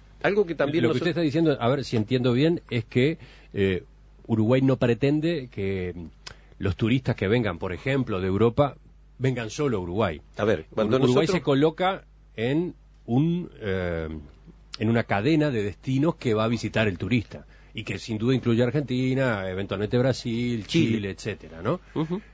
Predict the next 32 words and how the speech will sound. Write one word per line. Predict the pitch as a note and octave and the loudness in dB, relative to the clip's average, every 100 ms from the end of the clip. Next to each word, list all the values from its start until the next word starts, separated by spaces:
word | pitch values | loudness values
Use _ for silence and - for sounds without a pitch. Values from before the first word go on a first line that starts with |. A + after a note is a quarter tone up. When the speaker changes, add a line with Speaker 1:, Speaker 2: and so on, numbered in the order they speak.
| - - | -20 -14
Speaker 2:
Eh, | - E2+ E2 - | -8 -6 -6 -6
Speaker 1:
Lo | G2+ A2+ | -2 2
que | C#3+ | 2
nosotros | C#3+ F#3+ F#3+ | 2 0 0
buscamos, | D#3 - C#3 A#2 | 0 2 2 2
máxime | D#3 G3 - F#3 D3 | 0 -2 -2 -4 -2
que | C#3 | -2
ahora | C#3+ E3 C3 | 2 0 0
cuando, | A#2 A#2+ | -4 -4
bueno, | A#2+ C3+ F#2+ - - - - - | -2 -2 -4 -10 -20 -20 -20 -16
hasta | - - | -6 -2
hace | D#3 F#3 | 2 4
unos | D#3+ - | 2 4
años | E3+ C#3+ G#2+ | 2 4 0
los | G#2 | -4
que | G#2 | -8
trabajábamos | F#2 G2+ G2+ A#2+ C3 C#3 | -6 -6 -2 -2 0 0
en | B2+ | 0
agen-, | C3+ C3 | -2 -6
en | A#2 A#2+ A2 | -2 -2 0
las | G#2 | 0
agencias | A2 C#3 C3+ B2+ | -2 0 0 2
de | A#2 | 2
viaje | B2+ D3 - | 2 0 0
y | G2 F2 | -6 -4
vendíamos | E2+ F2+ A2+ B2+ A#2+ | -6 -2 0 2 2
boletos | A#2 B2+ C3 B2 | 0 -2 -2 0
aéreos, | A#2 D3 E3 | 0 0 0
sabíamos | G#2+ A#2+ D#3 F3+ - - - - | 0 2 0 0 -10 -20 -20 -10
que | A#2 | -8
si | - D3 | 0 0
alguien | D3+ B2+ G2+ | 2 -2 -4